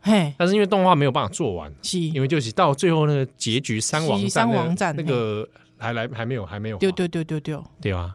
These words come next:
Speaker 1: 啊，そうですね。
Speaker 2: <clears throat> 对，对，对。
Speaker 1: 哦。
Speaker 2: 啊，你去看。
Speaker 1: 嗯。
Speaker 2: 这个，我是过完年回来，
Speaker 1: 是。
Speaker 2: 我为当家回来的时阵，
Speaker 1: 嘿，
Speaker 2: 啊。
Speaker 1: 马上去报，报。
Speaker 2: 嘿啊。
Speaker 1: 对，哦，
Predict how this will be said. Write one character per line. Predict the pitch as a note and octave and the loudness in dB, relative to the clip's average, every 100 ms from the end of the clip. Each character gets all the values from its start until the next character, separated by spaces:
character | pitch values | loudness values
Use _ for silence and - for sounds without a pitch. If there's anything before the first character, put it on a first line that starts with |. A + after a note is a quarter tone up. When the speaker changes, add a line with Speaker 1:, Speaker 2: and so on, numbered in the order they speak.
| - | -10
Speaker 1:
啊， | - F#3+ A#3+ C4 C#4+ C#4 B3 | -2 0 0 0 -2 -2 -2
そ | A#3 | -2
う | |
で | G3 | -4
す | F#3 D#3+ | -2 -2
ね。 | D3+ F#3+ E3 A2 | 0 0 0 -4
Speaker 2:
<clears throat> | - - | -10 -10
对， | G#2 | -6
对， | G2 | -2
对。 | G3 | 0
Speaker 1:
哦。 | G#3 A#3+ | 2 4
Speaker 2:
啊， | F3+ | 6
你 | F#3 G3 | 6 4
去 | G3+ | 2
看。 | C#3+ G#2+ F#2 - - | 2 2 2 -4 -6
Speaker 1:
嗯。 | G3 F3+ C3+ _ _ - - - | -2 -2 -4 _ _ -20 -20 -10
Speaker 2:
这 | D#3+ | -4
个， | C#3 B2+ A#2 A2 A2+ | 0 2 2 0 2
我 | C3+ | 2
是 | C3+ A3 G3 F3 D#3 D3 D3+ - | 2 2 2 4 2 2 -2 2
过 | A3 | 6
完 | D#3+ C3 | 6 6
年 | C3+ A#2+ A2 A#2 - | 2 0 -2 -4 -10
回 | - - A2+ | -14 -4 -2
来， | G#2+ F#2+ F#2 - | 0 -2 -6 -6
Speaker 1:
是。 | - F3 E3 F3 | -2 -2 -2 -2
Speaker 2:
我 | - D3+ | 0 2
为 | D#3+ | 2
当 | D3 A2+ B2 | 2 0 2
家 | C3 C3 B2+ C3 | 2 2 0 -2
回 | |
来 | C#3 G2+ F2+ | -2 -2 -4
的 | |
时 | - | -6
阵， | F#2 | -4
Speaker 1:
嘿， | F3 C#3+ C#3+ B2+ | -4 -4 -6 -8
Speaker 2:
啊。 | - | -2
Speaker 1:
马 | G#3+ | 0
上 | G#3+ F3+ | 0 0
去 | F#3+ | -2
报， | - D#3+ - - _ | -2 -4 -6 -18 _
报。 | F#3+ | -2
Speaker 2:
嘿 | A#2 | 0
啊。 | A#2 A#2+ B2 _ _ _ - | -2 -4 -8 _ _ _ -8
Speaker 1:
对， | E3 | -6
哦， | D3+ - D#3+ | -6 -4 -6